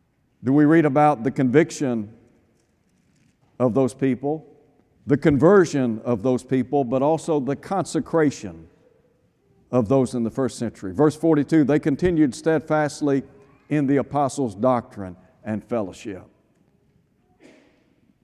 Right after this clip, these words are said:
The rich association that they enjoyed in Christ. They were people of like faith.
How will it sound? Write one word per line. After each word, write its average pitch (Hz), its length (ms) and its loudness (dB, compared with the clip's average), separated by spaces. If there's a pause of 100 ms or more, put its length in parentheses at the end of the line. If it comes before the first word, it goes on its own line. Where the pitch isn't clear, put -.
(160)
The 151 140 2
rich 160 480 4
association 151 1120 0 (240)
that 131 200 -4
they 156 260 2
enjoyed 123 680 0 (240)
in 117 200 -2
Christ. 104 680 -6 (480)
They 143 220 0
were 156 160 0
people 160 400 -4
of 131 160 -2
like 147 260 -2
faith. 175 600 -6